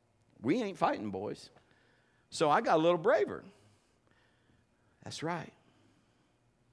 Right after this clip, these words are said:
Don't ever take my bike again. Eddie comes over, poof, and starts the old pushing thing. And I'm like, "Coach? Coach?"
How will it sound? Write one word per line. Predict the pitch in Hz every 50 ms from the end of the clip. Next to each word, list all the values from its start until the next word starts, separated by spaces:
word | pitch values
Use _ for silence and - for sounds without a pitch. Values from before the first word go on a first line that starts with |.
| _ _ _ _ -
Don't | - - 87
ever | 107 170 180 135
take | 98 - 101 - -
my | 92 101 131
bike | 107 90 - - - -
again. | - 98 - - - - - _ _ _ _ _ _ _ _ _ _ _ _ _ _ _ _ _ _ _ _ _ _ -
Eddie | - 135 135 131 135
comes | 120 - 143 135 127 117
over, | 127 127 131 131 139 151 170 160 147 - _ _ _ _ _ _ _ _ _ _ _
poof, | - - 180 - - - - - - -
and | 82 -
starts | - - 117 117 107 - -
the | - 113 107
old | 101 117 117 120 117 107 -
pushing | - - 147 120 - 85 85 90
thing. | - - 87 - - - _ _ _ _ - _ _ _ _ -
And | - 127 127
I'm | 123 123 127
like, | 123 120 113 - -
"Coach? | - - 131 165 - - - - 165 151 - _ _ _ _ _ _ _ _ _ - - - - - - - _ _ _ _ _ _ _ _ _ _ _ _ _ _ _ _ _ -
Coach?" | - 147 160 202 - - - - - -